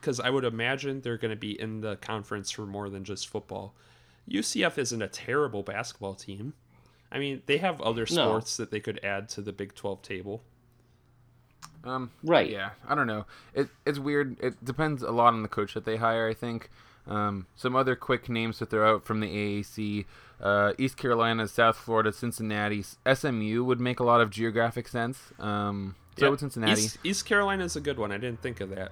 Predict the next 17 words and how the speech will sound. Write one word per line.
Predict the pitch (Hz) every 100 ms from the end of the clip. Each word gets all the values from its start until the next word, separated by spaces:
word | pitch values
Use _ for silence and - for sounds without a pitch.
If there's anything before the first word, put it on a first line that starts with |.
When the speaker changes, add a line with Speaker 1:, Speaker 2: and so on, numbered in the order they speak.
| -
Speaker 1:
but | -
yeah, | 127 98
that, | 113 117 - -
that | 120 120
makes | 117
sense. | - 101 101 - - - - - - -
Speaker 3:
Uh, | 104 104 104 104
who's | 147
independent | 165 147 117 104 95
these | 98 90
days? | 90 85 - - -
Uh, | 101 101 98 - _
no | 90 90
one. | 87 87 - _ -
Um, | 101 104 104 104 101 98 _ _ _ _ _ _ - - _ -
Speaker 1:
Temple's | 147 151 160 -
good. | 113